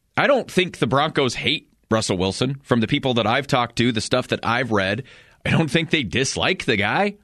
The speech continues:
I don't think Sean Payton actually dislikes Russell Wilson and they don't wanna work with him. But y-, you saw it on the field.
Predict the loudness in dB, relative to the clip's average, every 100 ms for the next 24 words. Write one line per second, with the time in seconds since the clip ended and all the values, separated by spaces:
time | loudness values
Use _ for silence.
0 | _ _ _ _ _ _ -4 -2 -2 -2
1 | -4 -2 0 0 0 0 0 -2 -2 -2
2 | -2 -2 -2 2 0 2 0 0 0 0
3 | 2 2 2 2 0 0 2 2 2 2
4 | 0 0 2 0 0 -2 0 -2 -2 -6
5 | _ _ _ _ _ _ _ _ _ _
6 | _ 0 2 2 -4 -16 -14 -10 -4 -2
7 | 0 0 2 2 2 0 0 2 2 0